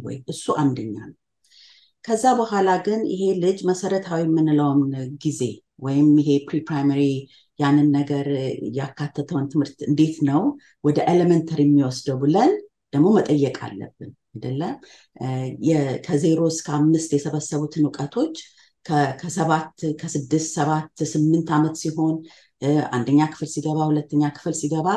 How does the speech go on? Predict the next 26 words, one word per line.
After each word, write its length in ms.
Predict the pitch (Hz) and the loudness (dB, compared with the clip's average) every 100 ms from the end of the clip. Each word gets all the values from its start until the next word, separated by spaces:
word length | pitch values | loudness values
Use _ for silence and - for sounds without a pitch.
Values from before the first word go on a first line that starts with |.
| 285 - _ _ - | -2 -10 _ _ -2
እንዴት 260 | 190 202 196 | 2 2 4
ነው 120 | 175 | 6
እነዚህን 380 | 175 165 180 170 | 6 4 4 2
ትምህርት 240 | 175 160 | -2 -4
ቤት፣ 180 | 165 160 - | -8 -10 -6
ትምህርቶች 460 | 202 165 - 165 - | -4 -4 -4 -6 -6
ደግሞ 260 | 180 185 240 | -6 -4 0
ወይም 200 | 180 160 | 4 4
እውቀቶች 480 | 143 156 170 220 285 - | 4 0 -2 -4 -4 -2
እያስፋፋን 840 | 170 170 165 - 147 - 110 - - _ _ _ _ _ | 0 0 -2 -8 -8 -8 -10 -10 -16 _ _ _ _ _
በ-፣ 180 | 226 247 | 4 4
በልዩ 300 | 262 277 254 214 | 6 8 8 4
ልዩ 180 | 170 165 | 2 0
ዘርፎች 520 | 139 120 - - - - - _ - | 0 -2 -6 -16 -16 -20 -20 _ -6
እ፣ 80 | 147 | -2
በሂሳብም 600 | 147 113 113 - 127 147 147 | -2 -4 -8 -6 0 2 2
ሆነ፣ 240 | 151 147 147 143 143 - - | 2 2 2 2 -2 -8 -20
በማትም 520 | - 107 117 127 - 151 | -10 -6 -4 -2 2 4
ሆነ፣ 220 | 147 139 147 | 4 2 0
በኢንጂነሪንግም 760 | 139 - 127 147 143 147 143 147 | -2 -4 0 2 4 4 4 2
ሆነ፣ 220 | 151 135 139 135 - _ | -2 -2 -2 -4 -8 _
በቴክኖሎጂ 680 | - 127 151 165 156 156 160 214 233 _ _ - | -8 -6 -2 2 2 2 0 -6 -8 _ _ 0
እንዴት 260 | 202 208 208 | 2 2 2
ነው 120 | 175 | 0
የሚያስፋፋው? 640 | 160 147 143 147 135 147 143 - | 2 0 -2 -8 -10 -10 -12 -2
ግን 280 | 220 226 | 2 6